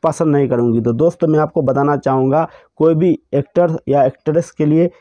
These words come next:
इस तरह का बयानबाजी करना किसी मूवी को लेकर के, ये व-, बॉलीवुड के एक्टर या एक्ट्रेस को शोभा नहीं देती है। तो दोस्तों, मैं आपको बताना चाहूँगा, आपको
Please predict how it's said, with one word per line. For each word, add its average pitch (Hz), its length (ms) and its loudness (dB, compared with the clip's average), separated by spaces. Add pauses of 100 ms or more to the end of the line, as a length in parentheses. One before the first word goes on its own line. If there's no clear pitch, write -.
इस - 160 -2
तरह 170 180 2
का 165 140 0
बयानबाजी 151 560 0
करना 147 260 0
किसी 147 300 -4
मूवी 147 300 0
को 156 160 0
लेकर 143 280 0
के, 165 220 0 (380)
ये 151 180 2
व-, 143 220 -2 (240)
बॉलीवुड 147 460 -2
के 160 100 -2
एक्टर 156 500 -2
या 143 180 2
एक्ट्रेस 147 340 -2
को 185 260 -2 (160)
शोभा 156 360 0
नहीं 156 180 0
देती 123 240 -4
है। 123 80 0
तो 123 120 -2
दोस्तों, 170 360 -2
मैं 160 120 0
आपको 151 240 -4
बताना 147 340 0
चाहूँगा, 151 480 0 (420)
आपको 175 580 0